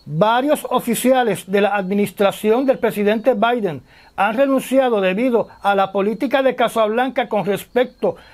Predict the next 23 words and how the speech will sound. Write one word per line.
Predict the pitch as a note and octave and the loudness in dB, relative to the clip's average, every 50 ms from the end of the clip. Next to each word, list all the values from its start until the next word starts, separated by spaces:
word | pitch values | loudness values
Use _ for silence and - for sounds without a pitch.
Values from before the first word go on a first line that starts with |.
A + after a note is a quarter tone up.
| - - | -10 -4
a | - G3 | -2 0
la | F#3+ G3 | 0 0
operación | F#3+ F#3+ G3 F#3+ F#3+ F#3 - G#3 G#3 A3+ | 0 0 0 0 0 0 0 0 0 2
militar | B3 C4+ C4 B3+ - C4 B3+ | 2 0 0 0 0 0 0
de | A#3+ B3 A#3 | 2 0 -2
Israel | - - G#3+ G#3 G3+ G3+ A3 C4 C4 - - - _ _ _ | -2 -2 -2 0 0 0 0 -2 -4 -8 -12 -20 _ _ _
en | - A3 G#3+ G3+ | -2 0 2 2
la | G3 F#3 | 2 0
Franja | F3+ - F#3+ G3 F#3+ G3 G#3 A#3+ | 0 -2 -4 -4 -2 -2 -2 -2
de | A#3+ A#3 G3 | -2 0 0
Gaza. | E3+ E3+ D#3+ - - A2+ - - _ _ _ _ _ _ _ _ - - - - - _ _ | 0 -2 -2 -4 -8 -16 -20 -20 _ _ _ _ _ _ _ _ -20 -20 -20 -20 -20 _ _
En | - G#3+ G#3+ G#3+ | -2 0 0 0
el | G3+ F#3 | 0 2
día | F#3+ G3+ G#3+ B3 | 2 0 2 2
de | C4+ | 2
hoy | C4 D4 C#4 | 2 0 0
se | - C4+ | -2 -4
informó | C4 - - A#3 G#3 G3+ G3+ G3+ G#3+ G3 - - _ _ _ _ _ | -4 -2 -2 0 0 0 2 0 0 0 -2 -8 _ _ _ _ _
que | - G#3 G3 F#3+ | 0 0 2 2
el | F#3+ | 0
mayor | G3 F#3+ F#3+ F#3+ F#3 F3+ F3 G#3+ A#3 A3+ F#3+ B2+ - _ _ _ _ _ _ _ - | 0 0 0 0 0 0 0 0 0 0 -2 -4 -8 _ _ _ _ _ _ _ -4
Harrison | - G3+ A3+ B3 C#4+ C4+ - C#4 D4 C#4 C4 A3 G3+ | -2 0 0 0 -2 -2 -2 0 -2 -2 -2 -2 -2
Mann, | G3+ G#3 G#3+ G#3 F#3 D3 B2+ G#2 | 0 2 2 0 0 -4 -8 -12